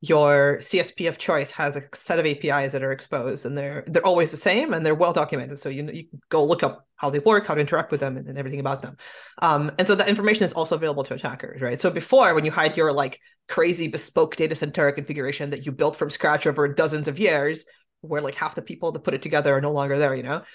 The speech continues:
uh, somebody would get into your envi-, like I said, they breach your perimeter, and now they have to figure out, like, this tangled mess of nonsense and see what, where they can get the valuable, you know, data from. In cloud, like, everyone has the same infrastructure, basically. Like, it all looks the same.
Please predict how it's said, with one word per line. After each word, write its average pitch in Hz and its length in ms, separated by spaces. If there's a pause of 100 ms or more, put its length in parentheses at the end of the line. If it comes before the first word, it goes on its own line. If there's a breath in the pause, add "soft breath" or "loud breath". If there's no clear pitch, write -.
(180 loud breath)
uh, 143 320 (240)
somebody 247 340
would 185 160
get 165 160
into 180 260
your 156 160
envi-, 185 160
like 185 140
I 170 40
said, 170 120
they 147 300
breach 160 200
your 147 80
perimeter, 175 520
and 160 180
now 180 140
they 175 100
have 165 120
to - 40
figure 151 320
out, 151 220
like, 120 160
this 151 120
tangled 151 360
mess 139 160
of 127 80
nonsense 139 480
and 135 80
see 156 120
what, 147 300
where 160 240
they 139 80
can 147 160
get 131 120
the 139 40
valuable, 127 600 (180)
you 147 80
know, 120 200 (220)
data 127 280
from. 127 340 (800)
In 208 120
cloud, 208 460 (160)
like, 170 140
everyone 233 360
has 220 180
the 196 60
same 226 120
infrastructure, 220 460
basically. 131 340
Like, 143 120
it 220 40
all 254 120
looks 254 180
the 139 80
same. - 200